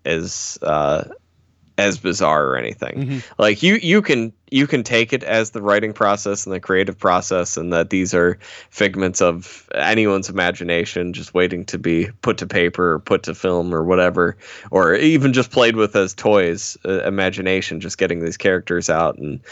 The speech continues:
Speaker 1: having adventures with these dolls or whatever. Um, or you can just take it as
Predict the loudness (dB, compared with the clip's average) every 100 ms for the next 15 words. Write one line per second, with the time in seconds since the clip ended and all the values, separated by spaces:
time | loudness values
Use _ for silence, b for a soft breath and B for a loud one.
0 | B B -2 0 0 -2 -2 0 -2 -2
1 | -4 -2 -2 0 -2 -2 -4 0 2 4
2 | 2 0 0 2 2 2 -2 B B B
3 | 0 2 2 0 4 6 6 2 -2 2
4 | 0 2 2 2 0